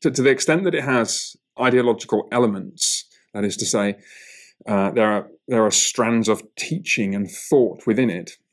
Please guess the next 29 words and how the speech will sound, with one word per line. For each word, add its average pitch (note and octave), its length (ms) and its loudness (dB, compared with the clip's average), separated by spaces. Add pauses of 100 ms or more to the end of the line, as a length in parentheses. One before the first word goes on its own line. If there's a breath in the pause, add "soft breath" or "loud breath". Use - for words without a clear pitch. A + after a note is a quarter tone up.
(640)
it G#2+ 100 -2
is A#2 80 2
to - 80 -6
be D#3+ 100 6
understood D#3+ 560 2 (300 loud breath)
not C3+ 360 2
simply E3 540 2
as G#2+ 120 0
a - 20 2
worldview A2+ 840 0
in G#2+ 100 0
the A2 80 0
sense A2 380 -2
of G#2+ 100 0
it's A2+ 180 -2
a A2+ 40 0
way A#2 220 2
of G#2+ 100 -2
looking A2+ 460 0
at - 100 -10
the G#2+ 100 -10
world G2+ 440 -4
or G#2+ 100 0
a G#2+ 60 2
way G#2+ 180 2
of G#2 120 -6 (100)
analyzing G#2 680 0
the G2+ 120 -12
world A2 380 -2